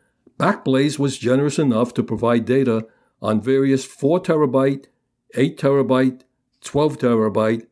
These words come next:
and fourteen terabyte hard drives. Backblaze took its analysis as far back as April twenty thirteen and analyzed all hard drives they commissioned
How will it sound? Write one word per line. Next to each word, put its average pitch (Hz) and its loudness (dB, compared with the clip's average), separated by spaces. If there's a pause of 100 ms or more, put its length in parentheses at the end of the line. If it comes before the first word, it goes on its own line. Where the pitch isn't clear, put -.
and 151 0
fourteen 135 0
terabyte 120 0
hard 107 0
drives. 95 -4 (960)
Backblaze 139 0
took - -2
its 143 -2
analysis 120 0 (320)
as 113 -4
far 139 0
back 131 0
as 110 0
April 135 0
twenty 127 0
thirteen 113 0 (360)
and 123 -2
analyzed 139 0
all 139 0
hard 135 0
drives 107 0
they 113 0
commissioned 110 -2